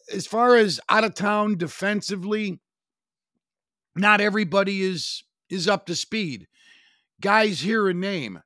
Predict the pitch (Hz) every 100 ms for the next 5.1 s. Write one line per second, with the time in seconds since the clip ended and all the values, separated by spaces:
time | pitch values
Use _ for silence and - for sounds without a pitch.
0 | - 170 185 202 208 196 185 170 170 180
1 | - 113 - _ _ 143 247 247 131 -
2 | 107 160 202 123 _ _ _ _ - 220
3 | 160 147 190 156 131 208 175 147 147 196
4 | 262 170 135 123 120 151 160 - 170 175
5 | 151